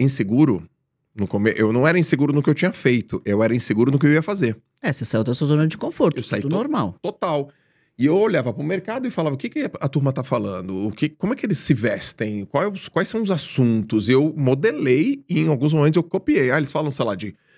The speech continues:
Speaker 1: crença, então eu vou falar de crença.
Speaker 2: <laughs>
Speaker 1: Eles falam de, sei lá, é, do assunto que, eles fazem assim, esse exercício, é, tem que fazer um evento, então eu vou fazer um evento.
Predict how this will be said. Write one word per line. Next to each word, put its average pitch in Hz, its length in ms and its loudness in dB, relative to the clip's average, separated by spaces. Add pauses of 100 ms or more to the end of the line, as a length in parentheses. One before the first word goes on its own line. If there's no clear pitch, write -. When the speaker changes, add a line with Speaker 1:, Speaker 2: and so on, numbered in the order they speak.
(400)
Speaker 1:
crença, 175 480 2
então 113 180 -4
eu 117 40 0
vou 107 80 -6
falar 117 140 -2
de - 80 -8
crença. - 260 -14 (220)
Speaker 2:
<laughs> - 320 -10
Speaker 1:
Eles 123 220 0
falam 170 300 2
de, 139 480 4 (280)
sei 117 140 0
lá, 113 280 0 (200)
é, 101 500 0
do 101 160 2
assunto 127 640 2
que, - 160 -14
eles 117 340 2
fazem 143 220 0
assim, 175 180 2
esse 170 140 2
exercício, 123 1000 4
é, 107 140 2
tem 127 100 0
que - 40 -2
fazer 135 160 0
um 131 60 4
evento, 143 640 2
então 143 140 0
eu 156 60 0
vou 160 60 -4
fazer 170 60 2
um 165 100 2
evento. 127 360 -2